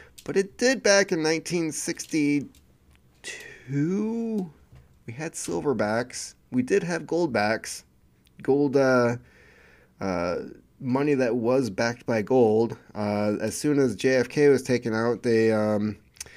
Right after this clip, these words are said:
they got rid of that. You can still find some of those two dollar bills, the, the silver, uh, currencies. But, um, yeah, it's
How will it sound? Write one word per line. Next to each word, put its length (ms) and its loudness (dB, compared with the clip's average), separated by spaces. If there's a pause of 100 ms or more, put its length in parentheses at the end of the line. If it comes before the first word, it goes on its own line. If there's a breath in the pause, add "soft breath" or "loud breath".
(280 loud breath)
they 80 2
got 180 4
rid 140 4
of 80 0
that. 380 4 (220)
You 160 -8
can 140 -2
still 240 -4
find 340 2
some 160 -2
of 80 2
those 140 2
two 260 -4
dollar 340 2
bills, 640 2 (140)
the, 560 2
the 100 -8
silver, 680 0 (520 loud breath)
uh, 540 -2 (280)
currencies. 840 -2 (420)
But, 300 0
um, 500 2 (960 loud breath)
yeah, 380 -4 (260)
it's 460 -8